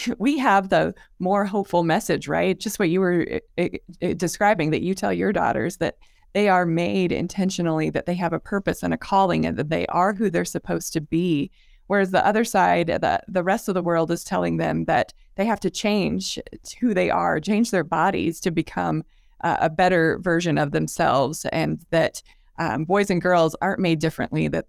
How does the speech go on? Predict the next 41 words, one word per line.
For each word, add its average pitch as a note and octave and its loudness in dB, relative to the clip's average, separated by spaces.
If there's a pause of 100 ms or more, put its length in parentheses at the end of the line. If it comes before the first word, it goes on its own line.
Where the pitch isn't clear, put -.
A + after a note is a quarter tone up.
they E3+ 0
don't E3+ -2
matter. D#3+ 0 (340)
And F3+ 0
I F3 0
think F#3+ -2
that F3+ 2
that's G3 2
just G3+ -2
a E3 0
house E3 -2
built E3 0
on C#3+ 0
shifting E3+ -2
sands. F3 0
It's - -4
gonna E3+ 0
fall. D#3+ 4
And B2+ 0
so F3 2
the, D#3+ 2 (100)
the F3+ -6
fact F#3 0
that - -2
we F3+ 2
as F#3+ -2
mothers D#3+ 0 (280)
have G3+ 2
the, D#3 2 (100)
the F3 -2
responsibility, G3 0
but G#3+ 0
also F#3+ 2
the - 0
opportunity E3 0
and D#3+ 2
the D3+ -2
blessing E3 -2
and E3 2
the - -2
privilege F3+ -2